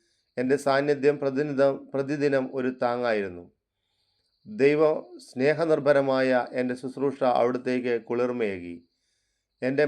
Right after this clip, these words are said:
മാൻ-, മൗനം അവിടുത്തെ മഹത് വാക്കുകൾ പുഷ്പിതമാകുവാനുള്ള ഒരു തോട്ടമായിരുന്നു. വിശ്വാസത്തിൽ അടിയുറച്ച എൻ്റെ പ്രവർത്തനങ്ങൾ എൻ്റെ തിരുക്കുമാരൻ്റെ ദൗത്യ നിർവഹണത്തിന് ഒരു മുൻകരുതലായിരുന്നു. എൻ്റെ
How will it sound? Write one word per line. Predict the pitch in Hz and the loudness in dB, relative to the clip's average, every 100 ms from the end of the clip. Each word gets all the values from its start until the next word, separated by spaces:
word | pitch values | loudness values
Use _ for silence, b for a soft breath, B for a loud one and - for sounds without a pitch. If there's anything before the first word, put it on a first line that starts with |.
| 139 | 2
മാൻ-, | 131 135 147 - | 2 2 -2 -2
മൗനം | 131 135 139 131 127 - | 2 4 4 2 -2 -2
അവിടുത്തെ | 127 139 135 143 139 131 | 0 2 2 2 2 2
മഹത് | 131 143 135 | 0 -2 4
വാക്കുകൾ | 131 127 127 120 120 - _ _ _ - | 4 4 0 0 0 -2 _ _ _ -6
പുഷ്പിതമാകുവാനുള്ള | 135 - 151 151 139 139 135 135 131 127 117 - | -6 -2 0 2 4 4 4 4 2 2 0 -2
ഒരു | 120 120 | -4 -4
തോട്ടമായിരുന്നു. | - 113 110 123 101 95 82 82 - _ _ _ _ _ _ _ 127 | -2 -2 -2 -4 -2 -6 -8 -16 -20 _ _ _ _ _ _ _ -6
വിശ്വാസത്തിൽ | 139 170 170 156 147 156 147 | -2 2 2 0 -2 0 4
അടിയുറച്ച | 160 147 151 139 139 135 127 - | 2 4 4 4 2 2 2 0
എൻ്റെ | 131 127 | -2 0
പ്രവർത്തനങ്ങൾ | 131 127 127 127 127 127 123 117 - | 0 2 2 0 -2 0 0 -4 -6
എൻ്റെ | 123 123 | -4 -4
തിരുക്കുമാരൻ്റെ | 120 131 131 139 135 131 127 127 127 | -2 -2 -2 -2 0 0 0 -2 2
ദൗത്യ | 120 120 123 139 | 4 4 0 0
നിർവഹണത്തിന് | 123 117 113 113 107 110 107 - - | 0 0 -2 -4 -4 -4 -4 -6 -6
ഒരു | 113 | -4
മുൻകരുതലായിരുന്നു. | 113 110 113 117 107 104 95 90 85 82 82 _ _ _ _ _ _ _ _ _ _ _ _ _ | -2 -4 0 2 2 0 -2 -4 -8 -14 -20 _ _ _ _ _ _ _ _ _ _ _ _ _
എൻ്റെ | 120 135 139 | 4 6 8